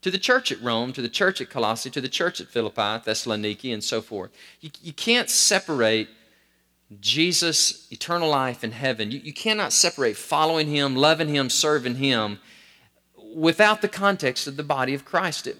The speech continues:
I guess you can, and you'll be very un-New Testament-like, because our faith is not a Lone Ranger, rugged, individualistic, Americanized version of, "Well, I just,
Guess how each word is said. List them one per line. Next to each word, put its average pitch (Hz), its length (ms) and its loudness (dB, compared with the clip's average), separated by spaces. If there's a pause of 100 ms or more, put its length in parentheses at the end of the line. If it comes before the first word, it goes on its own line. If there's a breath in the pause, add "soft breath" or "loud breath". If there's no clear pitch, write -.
(180)
I 143 60 -10
guess 208 260 2
you 113 60 -6
can, 131 640 -4 (640 soft breath)
and 123 100 -6
you'll 127 100 -2
be 120 160 -2
very 151 480 0
un-New 135 420 -2
Testament-like, 101 1000 -8 (400 soft breath)
because 131 300 -4
our 160 160 4
faith 131 380 -2
is 117 120 -8
not 131 200 0
a 127 40 -6
Lone 123 320 -2
Ranger, 123 380 -4
rugged, 120 400 -2
individualistic, 123 1000 -2
Americanized 113 1160 0
version 113 520 -2
of, 104 160 -2
"Well, 123 260 6
I 123 160 4
just, 120 260 -4